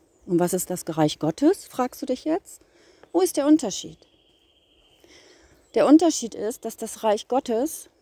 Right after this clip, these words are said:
die Fähigkeit ist, mit den Schwingungen und der Energie und der Frequenz zu erschaffen, das zu steuern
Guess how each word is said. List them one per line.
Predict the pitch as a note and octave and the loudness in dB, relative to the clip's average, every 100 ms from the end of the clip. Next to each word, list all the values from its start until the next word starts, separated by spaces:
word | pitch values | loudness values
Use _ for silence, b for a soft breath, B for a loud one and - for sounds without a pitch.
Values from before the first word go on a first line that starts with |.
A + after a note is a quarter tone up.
| - - - - | -18 -16 -16 -18
die | G3 | -12
Fähigkeit | - C4+ A#3+ - G3+ F#3+ | -2 0 0 -4 -6 -4
ist, | F#3+ A#3+ - - _ _ _ _ _ _ _ _ b b b b b b b b _ - | -2 -4 -6 -16 _ _ _ _ _ _ _ _ b b b b b b b b _ -4
mit | A#3 B3+ | 0 2
den | A#3+ | 2
Schwingungen | - A#3+ C#4+ A#3 G#3 G#3 G#3 | 2 4 4 4 -2 -4 -6
und | A3 | -6
der | G#3 | -6
Energie | G#3+ A3 G3 A3+ G#3+ | -4 -6 -6 -6 -4
und | G3+ | -4
der | G3+ | -6
Frequenz | - G3 - A3 A#3 G3 A3 B3+ - - _ | -6 -12 -6 -2 0 0 -4 -4 -6 -10 _
zu | - - | -8 -4
erschaffen, | G3+ - F#3+ F#3 D#3+ D3+ - _ _ _ _ _ b b b b - | -2 -2 -4 -2 0 -2 -4 _ _ _ _ _ b b b b -2
das | G#3+ - | -2 -2
zu | G3 | -4
steuern | - - A#3+ B3 F3 D#3+ D#3+ | -4 2 4 4 2 -2 -8